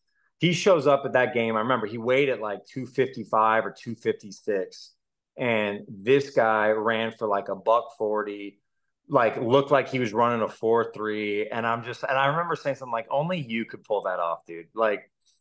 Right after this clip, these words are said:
only you could pull s-, something like that off, not practice for a month, play in the national title game, weigh twenty pounds overweight, and just ball." So that was kinda Lindell, man. He kinda just, he was a, kind of a free spirit, kinda marched his own drum. But I'll tell you what, man, when,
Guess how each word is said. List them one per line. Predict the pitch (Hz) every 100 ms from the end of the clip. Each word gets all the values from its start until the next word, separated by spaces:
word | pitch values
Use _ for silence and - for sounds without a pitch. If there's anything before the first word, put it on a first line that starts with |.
| _ _
only | - 156 196 180
you | 131 135 139
could | 139 120
pull | - 120 120 117
s-, | - - - -
something | 127 123 131
like | 117 110 113
that | 107 104
off, | 101 104 110
not | 113 135 -
practice | 117 113 117 107
for | - 107
a |
month, | 104 101 101 101
play | _ 123
in | 123
the | 117
national | 110 104 - 104
title | - 98 98
game, | 98 98 98 101
weigh | 104 117 117
twenty | - 120 117
pounds | 120 113 104 101
overweight, | 101 95 98 95 95 98 - _ _ -
and | 117 107
just | 107 104 101 82
ball." | 101 92 87
So | - 123 113 113 - _ _ _ _
that | 139
was | 160 175
kinda | - 165 156
Lindell, | 151 135 135 127
man. | 120 117 120
He | 117 135
kinda | 143 139 139
just, | 131 123 -
he | 143 131
was | 127 117
a, | 120
kind | 131 131
of | 127
a | 110
free | - 131 131
spirit, | 123 - 117 120 117
kinda | 120 123
marched | 120 120 117 -
his | 104
own | 113 110
drum. | 113 110
But | 107
I'll | 117
tell | - 107
you |
what, | 101 101 98
man, | 98 98
when, | 101 101